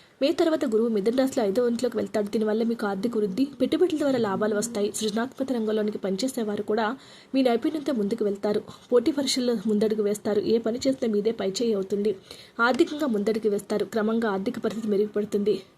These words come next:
సంవత్సరం మొదట్లో ఊహించిన ఖర్చులు లేదా వ్యా-, వా-, వ్యాపారంలో సవాళ్ళ మీద ఉన్నప్పటికీ కూడా మీరు అనుకున్న లక్ష్యాలను మీరు పూర్తి చేసేటటువంటి తరుణం. కుటుంబ జీవితం కూడా అద్భుతంగా ఉంటుంది. ఉద్యోగుల బాధ్యతలు నిర్వహిస్తారు. మే నుంచి రాహు గోచారం ఒకటి ఇంట్లో,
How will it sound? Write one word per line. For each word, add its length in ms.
సంవత్సరం 320
మొదట్లో 320
ఊహించిన 300
ఖర్చులు 300
లేదా 160
వ్యా-, 260
వా-, 200
వ్యాపారంలో 520
సవాళ్ళ 360
మీద 180
ఉన్నప్పటికీ 440
కూడా 300
మీరు 120
అనుకున్న 300
లక్ష్యాలను 440
మీరు 200
పూర్తి 400
చేసేటటువంటి 480
తరుణం. 200
కుటుంబ 300
జీవితం 340
కూడా 160
అద్భుతంగా 460
ఉంటుంది. 360
ఉద్యోగుల 380
బాధ్యతలు 460
నిర్వహిస్తారు. 680
మే 140
నుంచి 280
రాహు 240
గోచారం 560
ఒకటి 220
ఇంట్లో, 280